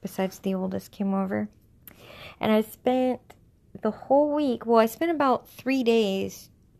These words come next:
trying to un-, uh, unbrainwash them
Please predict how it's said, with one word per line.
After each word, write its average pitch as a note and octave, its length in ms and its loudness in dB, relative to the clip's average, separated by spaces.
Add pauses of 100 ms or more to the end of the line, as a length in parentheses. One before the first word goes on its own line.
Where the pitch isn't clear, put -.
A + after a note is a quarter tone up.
(120)
trying A#3+ 640 -2
to A3 600 0 (180)
un-, G#3+ 500 0 (720)
uh, G#3 280 0 (380)
unbrainwash G#3 1080 2
them G3 440 -6